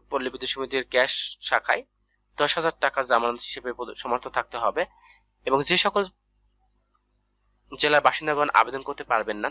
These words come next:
তার মধ্যে রয়েছে সিলেট জেলার স্থায়ী বাসিন্দা এবং সুনামগঞ্জ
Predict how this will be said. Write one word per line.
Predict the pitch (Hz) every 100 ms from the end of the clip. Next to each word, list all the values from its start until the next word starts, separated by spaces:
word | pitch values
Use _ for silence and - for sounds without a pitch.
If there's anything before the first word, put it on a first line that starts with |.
| 131
তার | 113
মধ্যে | 110 110
রয়েছে | 104 107 - 170 - - - - -
সিলেট | 190 202 196
জেলার | 190 185 165
স্থায়ী | - 170 151
বাসিন্দা | 139 156 156 156 135
এবং | 131 127 -
সুনামগঞ্জ | 160 170 170 170 160